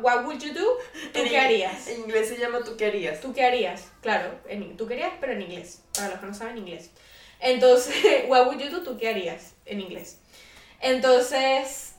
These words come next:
Speaker 1: es un tipo que creo que es de, de C B S o de N B C, uno, uno de los canales de allá de, de Estados Unidos, una de esas
Speaker 2: Ujú.
Speaker 1: cadenas de televisión grandota,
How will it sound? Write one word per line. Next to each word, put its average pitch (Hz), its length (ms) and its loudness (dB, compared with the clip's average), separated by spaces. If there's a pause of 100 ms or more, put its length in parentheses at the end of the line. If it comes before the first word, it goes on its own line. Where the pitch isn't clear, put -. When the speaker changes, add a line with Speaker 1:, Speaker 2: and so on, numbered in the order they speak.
Speaker 1:
es 262 380 0
un 302 420 -10
tipo 320 580 -6
que 254 120 -10
creo 220 200 -4
que 277 220 0
es 262 60 -8
de, 285 360 -4
de 247 60 -4
C 226 200 -8
B 247 420 2
S 254 160 -8
o 240 80 -2
de 214 120 -4
N 208 120 -4
B 240 120 -8
C, 247 400 -6
uno, 226 400 -6
uno 226 160 -6
de 240 60 -4
los 247 120 -4
canales 214 480 -6
de 220 120 -6
allá 202 300 -4
de, 214 100 -4
de 208 340 -4
Estados - 300 -10
Unidos, 202 340 -10 (100)
una 196 120 -16
de 220 60 -12
esas 226 120 -18
Speaker 2:
Ujú. 202 100 -18
Speaker 1:
cadenas 220 300 -6
de 247 60 -10
televisión 247 420 -10
grandota, 220 420 -12